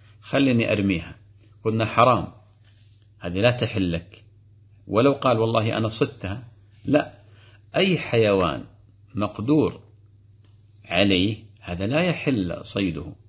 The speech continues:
يعني رميه بالرصاص قصدي أنا، لا يحل أكله إذا رمي بالرصاص وهو مقدور عليه، مقدور عليه.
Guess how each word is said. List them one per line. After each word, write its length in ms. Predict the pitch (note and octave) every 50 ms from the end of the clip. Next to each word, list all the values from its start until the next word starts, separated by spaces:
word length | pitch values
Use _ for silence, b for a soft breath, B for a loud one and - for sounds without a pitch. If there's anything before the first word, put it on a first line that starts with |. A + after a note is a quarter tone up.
| - - - - - _ _ -
يعني 240 | D#2 D#2 D#2+ F2+ F#2
رميه 400 | F#2+ G#2+ A2 A2 G#2 F2+ F#2+ F#2+
بالرصاص 640 | F2 F#2 - F#2 F#2 - - - G#2+ F2+ - - -
قصدي 420 | G2 F2 - - - - C2+ C2+
أنا، 220 | D2+ - - - - _ _ - _ - - - - - -
لا 160 | - F#2+ G#2+
يحل 320 | A#2+ B2 A#2 - A#2 G#2
أكله 400 | - - A#2 - - A#2 G#2+ G#2
إذا 220 | G2 F#2 F#2+ G2 F#2+ G2+
رمي 300 | A2+ A#2+ A#2+ A2 G2+ F#2+
بالرصاص 500 | F2+ F#2 F2+ F#2+ F2+ - - A2 G2 F#2
وهو 100 | F#2+ G2+
مقدور 420 | G#2 G2+ - G2+ G#2 A2 G2+ F#2+
عليه، 340 | F2+ F2 E2+ E2+ E2 - - - - - - - - - - - - - - - - - - - - -
مقدور 380 | - G2+ F#2+ - G2+ G#2 F#2+ E2+
عليه. 340 | D#2 D#2 D#2 - - -